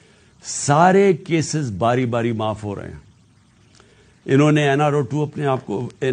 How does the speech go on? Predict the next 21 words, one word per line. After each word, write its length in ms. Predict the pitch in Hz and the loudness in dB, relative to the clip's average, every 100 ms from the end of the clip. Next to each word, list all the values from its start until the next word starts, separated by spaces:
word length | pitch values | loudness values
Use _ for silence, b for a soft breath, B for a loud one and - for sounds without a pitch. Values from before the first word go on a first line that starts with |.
| 135 - | -2 0
एनआरओ 360 | 127 135 131 127 | 2 4 2 0
टू 400 | - 143 127 101 - _ | 0 2 2 -2 -14 _
जो 240 | 82 104 120 | -4 0 0
कि 120 | 123 | 0
असेंबली 460 | 110 - 117 117 | -2 -2 -2 -2
के 100 | 117 | -2
अंदर 180 | 117 113 107 - - _ - | -2 -4 -6 -12 -20 _ -14
कानून 300 | - 104 117 | -6 0 0
पास 300 | 107 113 110 | 0 -2 -2
करके 320 | - 104 98 107 | -4 -6 -6 -6
जो 120 | 92 | -4
नैप 320 | 95 104 104 | -2 -2 -4
में 100 | 104 | -8
तरमीम 340 | - 87 104 107 | -6 -4 -2 -2
की 160 | 107 | -4
है, 200 | 98 98 - b b b | -6 -6 -12 b b b
अब 140 | - 156 | -4 0
ये 80 | 202 | 0
सब 280 | - 233 240 | 0 -2 2
बच 140 | 202 127 | 2 2
जाएंगे। 340 | 107 87 76 | -2 -6 -10